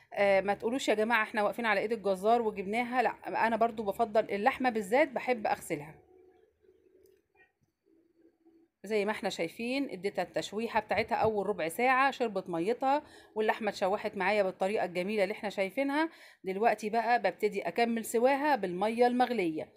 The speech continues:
طبعًا أنا في كل فيديوهاتي في اللحمة بأكد عليكم إن لما نضيف مية للحمة بنضيفها مغلية، ما بنضيفش مية ساقعة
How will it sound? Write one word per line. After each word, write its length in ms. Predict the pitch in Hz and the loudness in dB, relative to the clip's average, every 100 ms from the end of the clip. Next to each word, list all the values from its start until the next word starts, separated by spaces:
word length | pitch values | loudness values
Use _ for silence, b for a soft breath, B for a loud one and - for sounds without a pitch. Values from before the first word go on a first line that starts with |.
| b _ | b _
طبعًا 280 | 190 190 202 208 | 0 2 2 0
أنا 300 | 185 180 175 | -4 -2 -4
في 140 | 175 - | -6 -4
كل 260 | 240 226 | -2 -2
فيديوهاتي 640 | 196 190 185 208 240 269 240 | -4 -6 0 2 0 -2 -6
في 100 | 196 | -4
اللحمة 460 | 190 233 262 320 359 B B - | -2 -4 -2 -2 -4 B B -2
بأكد 380 | 175 226 - 190 | 0 0 -2 2
عليكم 520 | 170 208 240 262 247 | 2 2 -2 -4 -4
إن 200 | 214 208 | -4 -2
لما 260 | 196 220 208 | -2 -2 -4
نضيف 400 | 185 190 214 - | -4 -6 -8 -4
مية 360 | 220 233 208 156 | -4 0 0 -2
للحمة 580 | 185 202 247 269 330 | 0 0 0 0 -2
بنضيفها 560 | 330 185 165 214 233 247 220 | -2 -4 -2 -4 -2 -2 0
مغلية، 600 | 226 220 220 170 160 - _ _ _ b b _ _ _ | -2 2 2 2 -2 -8 _ _ _ b b _ _ _
ما 80 | 214 | -4
بنضيفش 440 | 202 180 226 - | -4 -4 -6 -4
مية 240 | 190 214 196 | -6 -4 -4
ساقعة 440 | 254 240 240 311 | -2 -2 0 -2